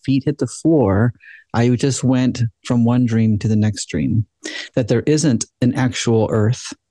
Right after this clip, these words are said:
There isn't an actual anything. It's, there's just these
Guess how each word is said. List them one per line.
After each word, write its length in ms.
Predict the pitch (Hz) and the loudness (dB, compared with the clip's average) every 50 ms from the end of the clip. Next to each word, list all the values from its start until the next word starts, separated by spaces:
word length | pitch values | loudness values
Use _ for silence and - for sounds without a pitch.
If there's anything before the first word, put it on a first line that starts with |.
| - - - - - - - _ _ - | -20 -20 -20 -20 -20 -20 -20 _ _ -2
There 140 | 117 107 | 0 0
isn't 340 | 113 135 113 139 135 127 - | 2 2 2 2 2 2 2
an 100 | 143 123 | 0 0
actual 720 | 101 107 120 104 - - 123 120 117 117 113 113 107 104 - _ _ _ _ - | 2 0 -2 -2 -2 -2 0 2 2 2 2 2 0 -2 -6 _ _ _ _ -2
anything. 540 | 143 147 151 135 110 - 101 95 92 85 - | 0 2 0 0 -2 -4 -4 -4 -2 -2 -2
It's, 200 | 120 113 - - | -2 -4 -2 0
there's 220 | - 113 107 98 | 0 0 0 0
just 460 | - - - 131 131 123 - - - | -2 0 0 0 2 0 0 -2 0
these 300 | - 110 110 110 110 - | 0 0 2 0 -2 -6